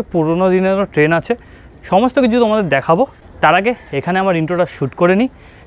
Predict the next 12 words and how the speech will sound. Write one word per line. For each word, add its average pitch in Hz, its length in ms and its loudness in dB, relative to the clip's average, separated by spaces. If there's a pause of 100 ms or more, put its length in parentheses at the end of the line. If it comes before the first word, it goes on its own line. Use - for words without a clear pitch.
(120)
Hello 226 260 4
Bindas 165 320 -2
people, 160 220 -4 (520)
welcome 233 320 2
to 214 100 2
my 170 120 0
another 135 280 0
vlog, 220 180 2 (340)
welcome 202 280 2
to 170 100 0
my 135 160 -2
channel। 160 260 0